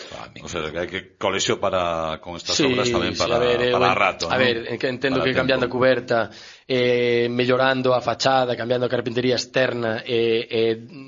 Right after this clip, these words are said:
Speaker 3: determinadas, eh, aulas a, a de, a interior... e tamén cambiando toda a instalación eléctrica, vamos ter un centro educativo novo, como creo que a veciñanza de Santa Cama merece, e toda a comunidade educativa, que é o que levamos demandando, xa digo,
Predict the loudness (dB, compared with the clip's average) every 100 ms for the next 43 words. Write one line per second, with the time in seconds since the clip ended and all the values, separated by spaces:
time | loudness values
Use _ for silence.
0 | -16 -12 -10 -6 -4 0 0 2 0 0
1 | -2 -4 -6 -4 -2 0 0 0 2 0
2 | -2 -4 -4 -4 -4 -6 -2 -2 -2 -6
3 | -2 0 2 0 -4 -18 -20 -20 _ _
4 | 0 0 0 2 0 2 0 0 0 0
5 | -2 -2 -4 -2 -2 -2 -4 -2 -2 -4
6 | -8 -10 -8 -6 -4 -2 -2 -2 -4 -2
7 | 0 0 0 2 2 2 0 -2 -10 -8
8 | -4 -4 -2 -2 -2 -10 -20 _ -2 -2
9 | 0 0 0 0 -2 0 -4 -6 -6 -4
10 | -2 -4 -4 -2 0 0 -4 -6 -4 -4
11 | -2 -2 -6 0 0 0 -6 -8 -8 -8
12 | -8 -10 -10 -6 -6 0 0 0 -2 -12
13 | -16 -10 -2 -2 -2